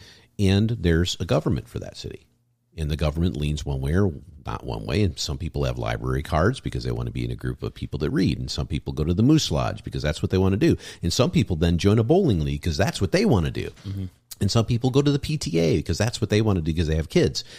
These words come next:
Speaker 1: And so, so what happens over time is these cities of ten thousand people end up being a collection of smaller groups.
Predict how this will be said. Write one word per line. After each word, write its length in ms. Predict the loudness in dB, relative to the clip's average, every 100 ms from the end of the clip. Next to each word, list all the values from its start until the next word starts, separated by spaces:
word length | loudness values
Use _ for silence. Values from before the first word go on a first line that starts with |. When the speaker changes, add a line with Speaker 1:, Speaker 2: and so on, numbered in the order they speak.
| -6
Speaker 1:
And 100 | -2
so, 100 | -2 -4 -14 -4
so 200 | 2 4
what 240 | 2 0
happens 440 | 2 0 2 0
over 240 | 2 2 0
time 640 | 0 0 2 0 -2 -6 _ _ -20 -10 2
is 380 | 4 4 0 -6 -16 -4
these 280 | 0 2
cities 580 | 2 2 2 2 -2 -4
of 200 | -6 -6
ten 200 | 0 0
thousand 360 | 2 0 0 -2
people 480 | -2 -2 0 -2 -6 _ _ _ _ _ _
end 220 | 2 4 4
up 180 | 2
being 260 | 2 4 2 0
a 80 | -4
collection 760 | -4 -2 -2 -2 -2 2 2 0
of 120 | -4
smaller 680 | -2 -2 0 2 2 2 -2
groups. 680 | -2 -2 -2 -2 -8 -12